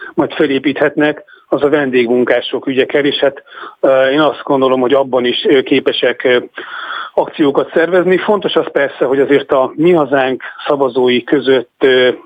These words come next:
ö, többen vannak a kisebb településeken élők. Ez azt jelenti, hogy az olyan településeken, ahol, ahol, ö,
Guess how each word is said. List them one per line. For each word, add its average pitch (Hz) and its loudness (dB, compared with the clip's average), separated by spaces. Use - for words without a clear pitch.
ö, 127 4
többen 131 -2
vannak 117 -2
a 120 0
kisebb - 0
településeken 127 0
élők. 151 2
Ez 151 2
azt 165 0
jelenti, 139 2
hogy 123 4
az 123 2
olyan 131 2
településeken, 131 0
ahol, 127 2
ahol, 131 4
ö, 131 4